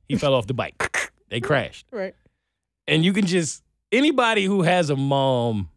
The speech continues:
Speaker 1: that you love, you can feel his pain
Speaker 2: Mm-hmm.
Speaker 1: of, "My mother is tailgating me and just crashed into my bike. Ruined my bike, hit me, and she got out the car, and she said, 'I'm sorry, Robert.'"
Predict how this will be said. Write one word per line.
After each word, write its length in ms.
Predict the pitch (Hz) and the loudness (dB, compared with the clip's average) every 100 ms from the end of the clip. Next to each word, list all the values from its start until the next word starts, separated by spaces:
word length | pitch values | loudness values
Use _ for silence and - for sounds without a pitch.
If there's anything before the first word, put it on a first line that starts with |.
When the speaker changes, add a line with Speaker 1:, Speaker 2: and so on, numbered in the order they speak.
| _ _ | _ _
Speaker 1:
that 240 | - 131 - | 0 0 0
you 180 | 147 127 | -2 -2
love, 460 | 123 127 117 95 | 0 0 -2 -4
you 160 | 117 156 | -2 -2
can 220 | 165 143 | -2 -4
feel 540 | - - 170 160 156 | -4 -8 -4 0 0
his 240 | 123 127 - | -2 -4 -4
pain 580 | - - 92 120 - - 196 | -10 -12 -10 -10 -14 -20 -16
Speaker 2:
Mm-hmm. 160 | 202 233 _ _ - | -16 -16 _ _ -4
Speaker 1:
of, 260 | 120 117 104 | 0 0 -2
"My 200 | 123 127 | -2 -2
mother 580 | 120 139 156 160 143 - _ _ _ _ _ _ - | 0 0 2 0 -2 -6 _ _ _ _ _ _ -8
is 160 | 110 | -6
tailgating 680 | - 160 147 151 131 120 110 104 | -2 0 2 2 0 0 -2 -4
me 360 | 107 95 - - | -4 -8 -12 -8
and 160 | 117 107 | -4 -2
just 240 | 110 - | -4 -6
crashed 520 | - 147 139 117 - - | -4 0 2 0 -2 -2
into 280 | 120 110 117 | -2 0 -2
my 200 | 101 87 | -2 -6
bike. 400 | 78 - _ _ - | -10 -14 _ _ -8
Ruined 340 | 120 156 165 151 | 0 4 4 4
my 160 | 143 | 2
bike, 320 | 131 127 120 | 2 0 -2
hit 300 | - 151 151 | -2 -2 0
me, 300 | 131 117 104 - - - - | 0 0 -2 -6 -20 -20 -12
and 80 | 113 | -8
she 100 | 135 | -4
got 180 | 147 156 | 0 2
out 160 | 156 | 2
the 60 | 156 | -2
car, 260 | 123 131 127 | -2 0 -2
and 80 | - | -4
she 80 | |
said, 160 | 190 277 | -4 -2
'I'm 140 | 285 | 0
sorry, 500 | 254 - 508 508 403 | 0 2 4 4 2
Robert.'" 400 | 339 339 370 427 | 2 2 2 0